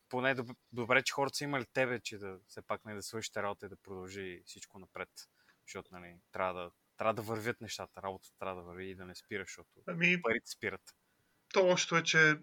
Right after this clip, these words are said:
Speaker 2: <clears throat> аз нещата, които се занимавам досега, в, в сферата на machine learning и computer vision, м,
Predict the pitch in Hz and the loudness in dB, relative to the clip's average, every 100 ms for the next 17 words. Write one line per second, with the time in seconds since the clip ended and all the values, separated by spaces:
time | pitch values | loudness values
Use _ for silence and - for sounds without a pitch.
0 | - 165 156 156 151 - _ 143 - 160 | -2 0 4 4 4 -2 _ 0 6 6
1 | - 151 - 127 127 127 127 127 113 117 | 6 0 2 6 6 6 6 6 4 -4
2 | 117 117 - 110 127 143 160 147 135 123 | -8 -6 -4 6 8 10 8 2 -2 -4
3 | 120 113 - 120 - 123 113 123 113 107 | -8 -8 -4 -2 6 6 6 0 -2 0
4 | 117 110 107 107 104 117 113 - - 113 | 0 0 -4 -4 -2 0 0 -2 -10 -4
5 | 110 113 107 110 117 135 175 - - - | -2 -2 -4 -2 -2 -2 -6 -10 -10 -10
6 | - - 147 147 147 147 139 143 147 | -12 -14 -12 -6 -4 -4 -4 -4 -6